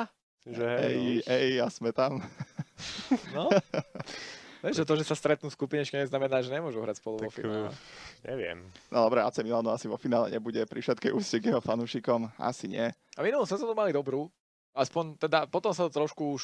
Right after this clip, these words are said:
Speaker 3: už pokazilo,
Speaker 1: Lebo Zlatan
Speaker 3: ale
Speaker 1: sa zranil.
Speaker 3: No, ale predtým to bolo dobré, no, predtým ten, ten úvod, tá polovica sezóny, aj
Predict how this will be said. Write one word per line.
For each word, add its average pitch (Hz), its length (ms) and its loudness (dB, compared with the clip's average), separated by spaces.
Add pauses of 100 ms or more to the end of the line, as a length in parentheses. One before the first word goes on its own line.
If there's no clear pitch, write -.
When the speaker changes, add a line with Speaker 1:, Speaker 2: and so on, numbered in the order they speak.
(100)
Speaker 3:
už 143 140 -8
pokazilo, 123 400 4
Speaker 1:
Lebo 131 80 4
Zlatan 127 340 4
Speaker 3:
ale 113 80 -2
Speaker 1:
sa 110 80 -10
zranil. 98 460 -4 (100)
Speaker 3:
No, 147 360 0
ale 135 260 0 (100)
predtým 151 340 -2
to 165 120 -2
bolo 175 200 2
dobré, 151 340 0
no, 104 180 -8
predtým 117 560 -10
ten, 117 260 -12
ten 113 140 -12
úvod, 127 240 -6
tá - 100 -8
polovica 131 460 -2
sezóny, 127 480 -4
aj 123 180 -4